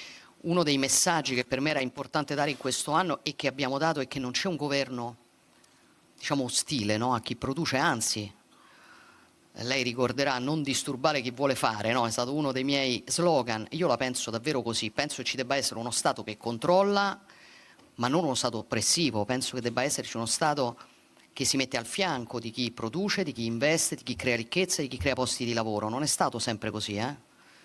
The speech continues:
Perché noi spesso abbiamo dato l'immagine di essere invece uno Stato, diciamo, eh, eh, forte con i deboli, deboli con i forti, ostile delle volte, no? A, a, a chi creava ricchezza, a chi produceva posti di lavoro. Non è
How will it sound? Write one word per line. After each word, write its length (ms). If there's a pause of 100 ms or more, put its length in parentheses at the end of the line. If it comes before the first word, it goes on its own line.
Perché 200
noi 120
spesso 400
abbiamo 260
dato 220
l'immagine 640
di 80
essere 280
invece 300
uno 120
Stato, 440 (1000)
diciamo, 680 (280)
eh, 440
eh, 40
forte 380
con 100
i 80
deboli, 360
deboli 300
con 100
i 40
forti, 380
ostile 600
delle 160
volte, 420
no? 240 (800)
A, 420
a, 240
a 120
chi 200
creava 380
ricchezza, 540
a 20
chi 80
produceva 480
posti 280
di 60
lavoro. 360
Non 300
è 240